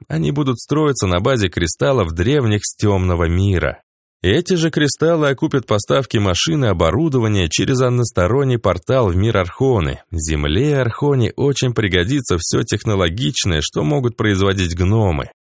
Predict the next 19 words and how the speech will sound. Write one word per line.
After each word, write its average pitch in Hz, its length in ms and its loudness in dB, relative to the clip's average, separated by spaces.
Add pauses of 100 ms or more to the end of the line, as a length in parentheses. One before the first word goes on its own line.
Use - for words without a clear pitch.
(200)
Тем 87 200 2
более 160 320 2
с - 100 -4
помощью 143 460 0
магов 110 460 0
список 143 440 -4
расширится 113 720 0
и 104 240 -2
улучшится. 92 920 0 (460)
Не 90 220 0
останутся 160 600 0
в 117 60 2
обиде 147 420 0
и 120 40 0
союзники 127 600 0
Лекса 120 440 0
в - 60 -10
космических 117 760 -2
мирах. 107 580 0